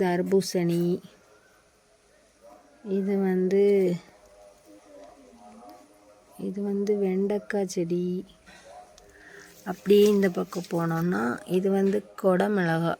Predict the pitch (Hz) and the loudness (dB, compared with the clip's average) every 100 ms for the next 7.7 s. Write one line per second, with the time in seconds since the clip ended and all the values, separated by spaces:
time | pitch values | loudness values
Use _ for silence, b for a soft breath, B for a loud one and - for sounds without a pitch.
0 | - 185 190 190 180 180 180 180 185 180 | -6 -6 -4 -4 -2 -2 -2 -4 -4 -6
1 | 175 190 185 185 - 165 143 - B B | -4 -2 -2 -6 -10 -8 -8 -14 B B
2 | B B - 190 185 175 202 190 190 202 | B B -14 -6 -6 -4 -4 -2 0 -2
3 | 185 180 180 196 196 240 294 - B B | 0 -2 -4 -4 -4 -4 -6 -8 B B
4 | B B - 202 196 190 196 196 180 180 | B B -6 -2 2 2 0 0 0 0
5 | 180 180 180 175 170 185 165 165 175 175 | 0 0 0 -2 -2 -2 0 -2 -2 -4
6 | B B B B B B B B _ - | B B B B B B B B _ -8
7 | 180 175 208 196 190 190 | -6 -4 0 2 2 4